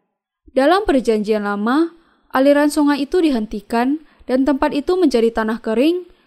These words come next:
ketika para imam yang membawa tabut perjanjian mencelupkan kaki mereka ke dalam sungai. Dengan demikian, bangsa Israel bisa menyeberang. Ini adalah pengampunan dosa yang diberikan hanya kepada mereka yang percaya kepada Injil yang indah itu.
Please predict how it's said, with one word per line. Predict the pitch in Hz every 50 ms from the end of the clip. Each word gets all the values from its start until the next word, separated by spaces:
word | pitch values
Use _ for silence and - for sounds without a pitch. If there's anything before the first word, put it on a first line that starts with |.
| _ _
ketika | - - 285 - 311 302 - 392 403 403
para | 302 269 247 -
imam | - 233 233 240 262 277 311
yang | 320 294 277
membawa | 247 226 220 214 214 220
tabut | 220 226 226 202 220 214 -
perjanjian | 220 220 214 - 220 214 208 196 220 220 233 262 302 339 349 330 _ _ _ _ _ -
mencelupkan | - 269 262 - 302 302 302 285 - - - 381
kaki | 359 330 277 - - 240
mereka | 226 226 220 226 220 269 302 302
ke | 302
dalam | 233 220 214 214 208
sungai. | 226 - 220 208 208 202 196 196 190 - _ _ _ _ _ _ _ _ _ _ _ _ _
Dengan | - 214 226 226 233 226 226
demikian, | 226 214 220 214 214 - 220 214 226 240 262 302 330 349 - - - _ _ _ _
bangsa | - 262 277 294 - 311 294
Israel | 294 277 - 302 294 294 330 359 339
bisa | 294 254 - - 311 330
menyeberang. | 320 294 247 233 208 190 202 202 202 190 196 - _ _ _ _ _ _ _ _ _ _ _ -
Ini | - 294 302 370 403 381 311 240
adalah | 220 214 214 247 285 -
pengampunan | - 247 233 233 220 226 233 226 220 220
dosa | 208 208 226 - - 262
yang | 277 302 285 262
diberikan | 233 196 214 208 208 - - - 269 294 302 330 330 - _ _ _ _ _ _ - -
hanya | 277 277 294 349 381
kepada | 370 381 370 269 233 220 226
mereka | 220 220 220 214 220 220 - 277 311
yang | 302
percaya | 277 - 240 240 - - 226 220 226 262 285 -
kepada | 294 - 247 226 220 -
Injil | - 226 220 208 214 269 285 294
yang | 285 -
indah | 226 214 226 220
itu. | 208 202 _ - 214 202